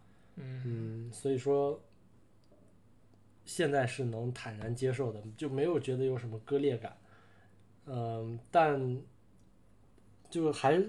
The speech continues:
Speaker 2: 又说回来，就人真的特别奇怪，你，你在当前这个阶段，你可能会很讨厌当前这个阶段这种生活，
Speaker 1: 嗯。
Speaker 2: 但是当你到了下一个阶段的时候，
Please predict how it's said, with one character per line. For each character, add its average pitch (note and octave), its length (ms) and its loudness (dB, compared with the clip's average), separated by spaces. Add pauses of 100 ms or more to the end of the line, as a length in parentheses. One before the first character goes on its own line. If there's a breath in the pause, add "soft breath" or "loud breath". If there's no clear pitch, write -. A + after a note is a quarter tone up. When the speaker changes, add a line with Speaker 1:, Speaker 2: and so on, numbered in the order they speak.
(260)
Speaker 2:
又 G3+ 200 8
说 D3+ 240 4
回 C3+ 80 4
来， B2 120 4
就 C3 160 0
人 C3 340 0
真 F#3+ 180 2
的 D#3+ 60 0
特 C3 220 -6
别 C3 160 2
奇 - 240 -8
怪， A#2+ 160 -2
你， C3+ 300 -2 (720 loud breath)
你 B2 180 0
在 D#3+ 180 2
当 G3 220 6
前 C3 200 -2
这 D3+ 60 2
个 C#3 100 6
阶 B2+ 160 0
段， B2 320 0
你 B2 140 -4
可 - 260 -12
能 A2+ 160 -8
会 C3 200 -2
很 C3 200 -6
讨 A#2 200 -8
厌 A2+ 160 -6
当 A#2+ 120 -4
前 G#2+ 160 -6
这 A2+ 60 -8
个 A2+ 80 -6
阶 A2+ 160 -6
段 A2+ 160 -6
这 A2+ 80 -10
种 G#2+ 100 -12
生 B2+ 280 -4
活， G#2+ 160 -10 (340 soft breath)
Speaker 1:
嗯。 C#3+ 160 -12
Speaker 2:
但 F#3 100 2
是 F#3 120 2
当 G3+ 180 6
你 D#3 60 0
到 F3 160 6
了 C3+ 80 4
下 D3 280 2
一 C3 40 4
个 B2+ 40 2
阶 B2 160 0
段 A#2+ 160 -2
的 A2 60 -8
时 A2 100 -14
候， A2+ 140 -8